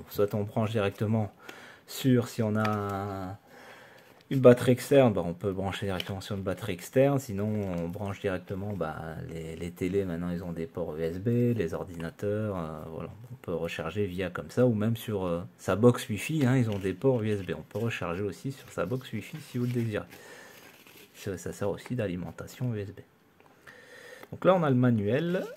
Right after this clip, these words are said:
Je sais pas s'il y a du français ou quoi, je pense pas. On a juste de l'anglais et du chinois.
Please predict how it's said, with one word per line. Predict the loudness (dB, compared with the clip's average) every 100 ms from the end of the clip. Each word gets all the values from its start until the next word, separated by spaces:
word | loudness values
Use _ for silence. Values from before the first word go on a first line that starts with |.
| -16 -16
Je | -10
sais | -6 -4
pas | -2
s'il | 0
y | 0
a |
du | 0
français | -4 -6 -8 -8 -8 -8
ou | -6
quoi, | -4 -4
je | -4
pense | -10 -10
pas. | -8 -6
On | -4 -6
a | -8
juste | -8 -6
de | -6
l'anglais | -4 -4 -4 -4
et | -4
du | -6
chinois. | -8 -8 -6 -6